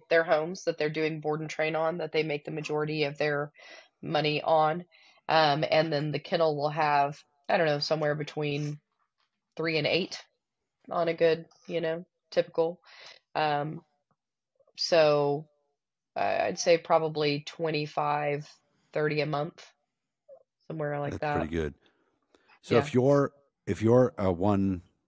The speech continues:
Speaker 2: if you're one guy, and then maybe you have a couple employees and they're doing three, four dogs at a time in the building or outside the building,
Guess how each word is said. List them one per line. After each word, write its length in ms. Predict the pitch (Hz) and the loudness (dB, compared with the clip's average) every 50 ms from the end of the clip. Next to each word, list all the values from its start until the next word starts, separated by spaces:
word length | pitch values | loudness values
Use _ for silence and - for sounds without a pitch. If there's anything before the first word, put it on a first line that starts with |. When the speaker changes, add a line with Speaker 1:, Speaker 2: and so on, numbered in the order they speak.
| _ _ - | _ _ -16
Speaker 2:
if 160 | 85 82 - | -14 -10 -4
you're 100 | 101 101 | -2 -2
one 240 | 98 92 98 95 90 | 0 0 0 0 0
guy, 460 | 80 82 78 76 73 78 85 107 120 - _ _ _ _ _ _ _ | -2 -2 -4 -4 -4 -4 -6 -6 -8 -8 _ _ _ _ _ _ _
and 380 | - 82 82 80 80 80 80 80 | -8 -6 -6 -4 -6 -6 -6 -6
then 220 | 82 80 82 80 | -4 -4 -4 -6
maybe 220 | 80 80 76 78 | -6 -8 -8 -8
you 100 | 80 76 | -8 -6
have 160 | 76 80 78 78 | -6 -6 -8 -8
a 40 | |
couple 300 | 76 - - - 67 73 | -10 -10 -12 -10 -10 -10
employees 540 | 76 73 71 82 80 82 80 78 78 73 - | -10 -10 -10 -10 -10 -8 -8 -8 -10 -10 -10
and 100 | 82 78 | -10 -10
they're 80 | 76 73 | -10 -10
doing 320 | - - 80 76 73 71 - | -10 -12 -12 -12 -12 -14 -14
three, 280 | - - 85 80 78 | -14 -12 -12 -12 -12
four 460 | 80 - - 78 78 80 80 78 82 _ _ _ _ _ - | -12 -12 -12 -10 -8 -8 -8 -10 -12 _ _ _ _ _ -6
dogs 240 | 73 78 80 - | -6 -6 -4 -6
at 80 | 87 78 | -6 -8
a 80 | 85 82 | -8 -6
time 480 | - 80 76 76 76 76 78 80 - - | -6 -6 -6 -6 -6 -8 -8 -10 -10 -8
in 140 | 101 92 | -6 -4
the 40 | 90 87 | -4 -2
building 260 | 95 95 95 104 107 | -2 -2 -2 0 0
or 80 | 104 | 0
outside 320 | 98 107 110 - 123 127 110 | 0 -2 -2 -4 -6 -8 -8
the 40 | 87 | -8
building, 380 | - 82 80 78 80 80 82 | -10 -10 -8 -8 -10 -10 -12